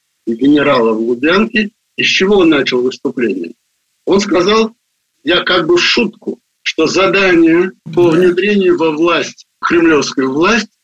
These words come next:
Speaker 1: группы, он не сказал, я одного, он сказал, группы работников К Г Б выполнено.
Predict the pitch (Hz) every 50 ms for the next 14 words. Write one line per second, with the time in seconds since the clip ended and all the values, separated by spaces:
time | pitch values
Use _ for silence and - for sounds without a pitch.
0 | _ _ _ _ _ _ _ - - - 202 247 240 202 - - 139 113 - _
1 | _ _ _ - - 127 147 170 175 170 - 175 185 190 190 175 139 131 120 -
2 | 135 - 127 123 117 117 123 123 123 117 101 - - - 135 139 - - 151 143
3 | 120 113 110 135 165 214 240 202 - - - 127 - - 123 143 143 131 147 165
4 | 156 - - - 113 110 113 - - 117 - _ _ _ _ - - 139 127 117
5 | 143 139 127 151 208 240 226 208 - _ _ _ _ _ - - 190 180 160 131
6 | 113 104 92 85 85